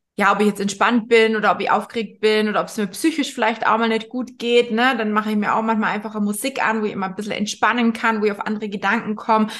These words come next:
wo man auch so gern mal ins Träumen geht, ne, das ist auch so ein bisschen in Richtung Meditieren,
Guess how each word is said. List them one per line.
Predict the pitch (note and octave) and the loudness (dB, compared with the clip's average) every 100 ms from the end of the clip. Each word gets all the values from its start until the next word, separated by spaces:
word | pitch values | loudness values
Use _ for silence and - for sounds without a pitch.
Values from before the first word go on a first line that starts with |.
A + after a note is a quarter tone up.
| - | -6
wo | B3 | 0
man | C4 | 2
auch | C4 | 2
so | A#3+ - | 0 -2
gern | C4+ C#4 | 2 2
mal | C4+ - | 0 -4
ins | B3 - | -6 -10
Träumen | - B3+ C4 C4 A3+ G#3 | 0 2 4 2 0 -2
geht, | F3 E3+ | -4 -4
ne, | G3+ | -4
das | A#3+ A#3+ | -4 -6
ist | - | -4
auch | - | -2
so | C#4 | 0
ein | B3+ | -2
bisschen | B3 B3 | -2 -4
in | A3 | -4
Richtung | A#3 A3+ A#3 A3 - - | -4 -4 -2 -2 -6 -8
Meditieren, | - A3 G#3+ G#3 - B3 D4 D#4 E4+ F4 | 0 2 2 0 0 2 6 6 4 -2